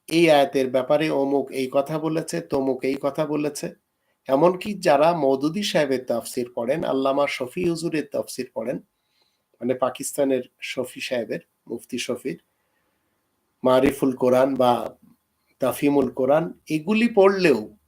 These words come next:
বা সাইয়েদ কুতুবের ফি জিলালিল কোরআন, এগুলো পড়লে শুধু দেখবেন এই কথা নিয়ে অমুক এই কথা বলেছে, তমুক এই কথা বলেছে, এইগুলি লিখেই কিন্তু একাধিক খণ্ডে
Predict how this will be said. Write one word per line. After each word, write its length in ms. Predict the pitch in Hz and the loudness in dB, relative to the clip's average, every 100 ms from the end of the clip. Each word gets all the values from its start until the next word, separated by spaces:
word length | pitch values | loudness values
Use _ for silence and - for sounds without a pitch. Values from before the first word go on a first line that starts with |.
| _ 131 | _ -6
বা 100 | 139 | -4
সাইয়েদ 460 | - 165 175 175 | 0 4 4 2
কুতুবের 640 | - 151 156 139 139 - _ _ _ | -2 -2 2 4 4 2 _ _ _
ফি 160 | - 156 | -2 0
জিলালিল 540 | 131 139 147 151 143 | 2 6 6 6 0
কোরআন, 320 | - 131 139 151 | -2 0 0 0
এগুলো 420 | 156 202 196 196 | -2 2 2 2
পড়লে 320 | 175 180 196 | 4 4 2
শুধু 280 | 185 196 196 | -4 -4 0
দেখবেন 520 | 170 147 143 180 180 - _ _ _ _ _ _ - | 2 2 4 0 0 -10 _ _ _ _ _ _ 0
এই 200 | 143 147 | 2 6
কথা 320 | 151 147 156 | 6 6 4
নিয়ে 380 | 160 156 156 147 | 4 4 4 4
অমুক 460 | 139 139 147 143 - | 2 2 2 2 -2
এই 180 | 147 131 | -4 0
কথা 300 | 143 156 156 | 0 0 -2
বলেছে, 420 | 156 156 151 147 | -2 -2 -2 -2
তমুক 400 | 139 135 139 131 | 0 0 0 0
এই 140 | 147 143 | -2 -2
কথা 260 | 147 160 | -4 -4
বলেছে, 360 | 160 175 175 - | -2 -2 -2 -4
এইগুলি 680 | 170 180 175 180 190 208 202 - _ _ _ _ | -2 -2 -2 -4 -2 -2 -4 -10 _ _ _ _
লিখেই 540 | 120 131 147 - 208 208 | -2 2 2 4 0 0
কিন্তু 520 | 202 185 175 165 - _ _ _ _ _ _ _ _ _ _ | -4 2 2 2 -6 _ _ _ _ _ _ _ _ _ _
একাধিক 520 | 127 123 160 151 160 - | -12 0 2 4 2 0
খণ্ডে 500 | 147 147 135 123 | 0 2 2 -2